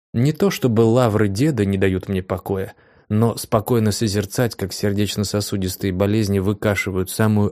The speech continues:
активную и трудоспособную часть населения, я не хочу. И тут уж кто как может.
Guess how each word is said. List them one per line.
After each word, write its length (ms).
активную 640
и 180
трудоспособную 880
часть 280
населения, 640
я 160
не 80
хочу. 440
И 80
тут 300
уж 100
кто 240
как 240
может. 460